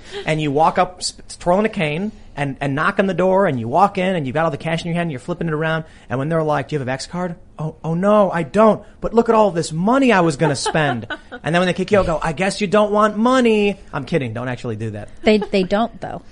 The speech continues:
Speaker 1: They don't want your
Speaker 2: No,
Speaker 1: money.
Speaker 2: they, they do. There was a bunch of restaurants that have been complaining. There was a
Speaker 1: Mm-hmm.
Speaker 2: story where a journalist went around asking. They said revenues are down twenty-five percent,
Speaker 1: Sure.
Speaker 2: and they can't handle this. It's destroying their businesses. And I'm just like, if you still live in New York after literally everything you've seen,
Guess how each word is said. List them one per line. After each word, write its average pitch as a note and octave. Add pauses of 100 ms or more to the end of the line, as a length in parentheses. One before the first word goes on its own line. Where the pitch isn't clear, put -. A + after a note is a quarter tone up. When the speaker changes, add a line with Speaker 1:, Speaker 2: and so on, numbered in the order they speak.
(160)
Speaker 1:
They F#3+
don't G3+
want D#3+
your C#3+
Speaker 2:
No, F#3+
Speaker 1:
money. G#3
Speaker 2:
they, D3
they F#3
do. G3
There E3
was D#3+
a C#3+
bunch F3+
of F3
restaurants D3
that C#3
have B2+
been B2
complaining. B2
There B2+
was B2+
a -
Speaker 1:
Mm-hmm. G3
Speaker 2:
story D#3
where B2+
a A#2
journalist C3+
went B2
around A#2
asking. B2+
They A#2
said A#2
revenues B2+
are B2
down A2+
twenty-five A#2+
percent, A#2+
Speaker 1:
Sure. F#3+ (180)
Speaker 2:
and C#3
they C3+
can't C#3+
handle D#3
this. B2+
It's -
destroying B2+
their G#2+
businesses. B2 (480)
And D#3
I'm A3+
just -
like, E3
if C#3+
you B2
still F#3
live F#3+
in F#3+
New A3
York G3
after C#3+
literally C#4
everything B3
you've G#3+
seen, F#3